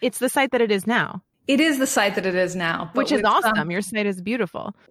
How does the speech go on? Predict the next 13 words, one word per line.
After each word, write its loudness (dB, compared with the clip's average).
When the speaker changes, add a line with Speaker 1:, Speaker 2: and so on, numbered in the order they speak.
Speaker 2:
Well, 2
with -2
some -2
technical -2
tweaks. -12
So -8
the -6
form 0
had -2
not 0
been -4
performing -2
properly. 0